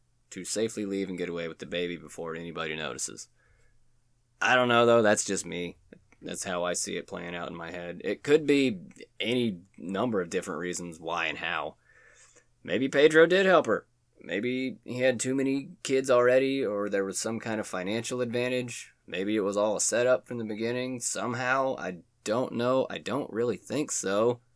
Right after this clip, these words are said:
But honestly, I don't think the details matter too much now, twenty-five years later. Nobody was physically hurt. Delimar seems to be pretty well adjusted and happy, as well as Luce and Pedro, as far as I can tell. Carolyn's in jail for,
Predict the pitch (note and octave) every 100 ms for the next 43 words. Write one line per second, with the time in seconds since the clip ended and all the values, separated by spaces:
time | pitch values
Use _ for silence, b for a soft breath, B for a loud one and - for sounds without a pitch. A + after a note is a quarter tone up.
0 | _ - G2 D2 B2+ F3+ - D#3 C3 A#2
1 | A#2 A#2+ A2+ G2+ G2+ G2 G2+ E2+ D#2+ F2
2 | F#2+ E2+ F#2+ F2+ F2 - C#2+ C#2+ E2 F2
3 | F2 _ - F2 F2 F2 F2 F2 F2 D#2+
4 | E2+ F2 F#2 - _ _ _ G#2 A2+ C3
5 | C3 B2+ A2+ - G#2+ G#2+ - A2 G2 F#2+
6 | G2 - _ _ _ _ _ - F2 F#2
7 | G2 G2+ F#2 F#2+ G2+ - F#2 F#2+ F#2 -
8 | G#2 G#2 G#2 G#2 F2+ F#2 - G2 F#2 F#2
9 | A2 G#2+ A2+ A2+ A2+ _ - E2+ E2 D#2+
10 | - - E3 A2+ G2 B2+ - E2 A2 A#2
11 | F2+ F2+ - F#2+ E2+ F2 B2 F2 F2 F#2
12 | A#2 _ _ _ _ _ _ _ _ _
13 | _ _ C#3 F3 E3 D#3 D3+ C#3+ B2+ B2+
14 | C#3 - A#2+ A#2 G#2+